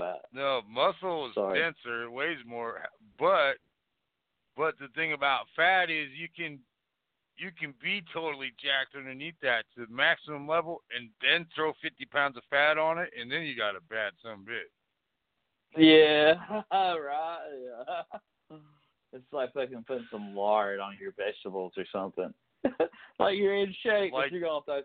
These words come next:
Speaker 1: some fucking, <laughs> you, you got something good, but you're gonna throw something terribly bad on top of it.
Speaker 2: Well,
Speaker 1: Like, put some
Speaker 2: for,
Speaker 1: fucking
Speaker 2: yeah, it
Speaker 1: bacon
Speaker 2: is,
Speaker 1: grease
Speaker 2: it is
Speaker 1: in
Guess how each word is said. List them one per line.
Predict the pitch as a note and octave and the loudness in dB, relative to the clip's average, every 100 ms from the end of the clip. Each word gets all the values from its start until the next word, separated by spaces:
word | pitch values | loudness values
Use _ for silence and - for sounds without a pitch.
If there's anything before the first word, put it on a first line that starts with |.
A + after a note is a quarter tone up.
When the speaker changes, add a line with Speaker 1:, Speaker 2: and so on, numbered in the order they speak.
| - | -8
Speaker 1:
some | A2+ | -12
fucking, | - B2 A#2+ A#2+ B2 - - | -8 -6 -6 -10 -10 -10 -14
<laughs> | E4 E4 | -14 -4
you, | G3+ A3 F#3 - - - | 2 2 2 -2 -18 -6
you | D3+ | 0
got | F3+ E3+ | 2 0
something | F#3+ E3 D3 | -4 -8 -6
good, | D3+ C3+ | -4 -4
but | B2 | -8
you're | C3 | -12
gonna | B2+ | -10
throw | B2 A#2+ | -8 -8
something | C3+ A#2 G#2+ - | -10 -14 -16 -8
terribly | D3 B2 A#2+ A#2 | -4 -2 -2 -6
bad | A2 A2 A2 | -4 -4 -4
on | G#2 G#2+ | -6 -8
top | A2+ G#2 G#2 | -8 -8 -8
of | F2+ E2 | -10 -4
it. | |
Speaker 2:
Well, | E3 F3 E3+ F3+ D3 A#2 - - | 2 4 2 0 -6 -14 -14 0
Speaker 1:
Like, | G#2+ | 0
put | A#2 B2+ | 2 -2
some | A#2+ | 0
Speaker 2:
for, | C3 | 2
Speaker 1:
fucking | F#3 F3 G2+ F3 | 4 2 -2 -6
Speaker 2:
yeah, | F3+ F3 | 2 4
it | C3+ B2+ | 6 4
Speaker 1:
bacon | F3 A#2+ | 2 -2
Speaker 2:
is, | A2 | -6
Speaker 1:
grease | G#2+ G#2 G#2+ - | -6 -6 -8 -8
Speaker 2:
it | D3 F3 | -4 -2
is | G#3 | -2
Speaker 1:
in | E3+ | -6